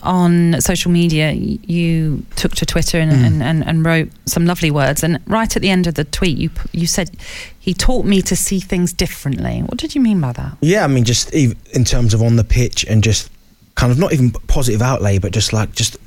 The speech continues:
Speaker 2: in terms of rather than looking at, say, things negatively, first of all, go positively. "Oh, this is what you can do, this is what you can do, this is what you can achieve," rather than things like, "Oh, I wonder if I can do that. Mm, am I good enough to do that?"
Speaker 1: Mm,
Speaker 2: He just said,
Speaker 1: mm.
Speaker 2: "But don't, don't think like that."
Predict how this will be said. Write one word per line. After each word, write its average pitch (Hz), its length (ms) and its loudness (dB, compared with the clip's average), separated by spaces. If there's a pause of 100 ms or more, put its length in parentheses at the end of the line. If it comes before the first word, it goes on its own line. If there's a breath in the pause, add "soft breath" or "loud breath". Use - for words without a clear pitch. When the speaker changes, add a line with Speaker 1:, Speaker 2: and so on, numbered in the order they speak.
(140)
Speaker 2:
in 127 120 0
terms 117 400 0
of 104 240 -2
rather 120 280 0
than 110 220 2 (300 loud breath)
looking 113 300 0
at, 104 140 -4
say, 110 160 0
things 104 240 0
negatively, 104 640 2
first 110 400 -4
of 101 100 0
all, 101 60 2
go 107 120 -2
positively. 107 400 -2
"Oh, 101 100 2
this 120 200 -2
is - 60 -2
what 127 100 -2
you 120 80 0
can 113 220 2
do, 110 100 2
this 117 140 0
is 117 80 -2
what - 80 -6
you 120 80 -2
can 113 160 0
do, 107 100 2
this 110 140 2
is 110 80 -2
what 90 100 -2
you 110 60 -2
can 110 100 0
achieve," 107 420 0 (280 loud breath)
rather 110 260 2
than 107 100 2
things 104 260 0
like, 92 100 -6
"Oh, 90 200 -4 (120)
I - 20 -4
wonder 127 200 2
if 120 60 -4
I 113 60 -2
can 104 160 0
do 104 160 2
that. 92 220 -2 (180)
Mm, 110 180 -2
am 113 140 2
I 110 40 0
good 123 140 0
enough 123 160 0
to 127 80 0
do 123 140 2
that?" 131 200 0
Speaker 1:
Mm, 196 280 0
Speaker 2:
He 127 60 2
just 113 80 0
said, - 80 2
Speaker 1:
mm. - 80 0
Speaker 2:
"But - 20 0
don't, 151 140 -4
don't 151 180 -2
think 107 180 -2
like 95 240 -2
that." - 40 -12